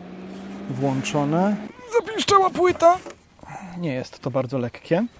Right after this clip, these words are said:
ale jedną ręką można przenosić. Dobra, płytę włączamy.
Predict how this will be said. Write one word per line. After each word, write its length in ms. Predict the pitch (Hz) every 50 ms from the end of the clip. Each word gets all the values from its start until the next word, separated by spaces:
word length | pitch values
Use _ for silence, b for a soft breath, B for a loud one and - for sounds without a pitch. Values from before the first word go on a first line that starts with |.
| - - -
ale 160 | 214 214 226
jedną 180 | 202 160 156 147
ręką 180 | 156 147 160
można 200 | 151 147 127 139
przenosić. 480 | - - 147 135 123 - - - - - - -
Dobra, 280 | 143 127 110 120 117 113
płytę 400 | - - 165 156 - - 151 123
włączamy. 800 | 113 120 123 123 113 - - 165 165 170 165 165 160 165 165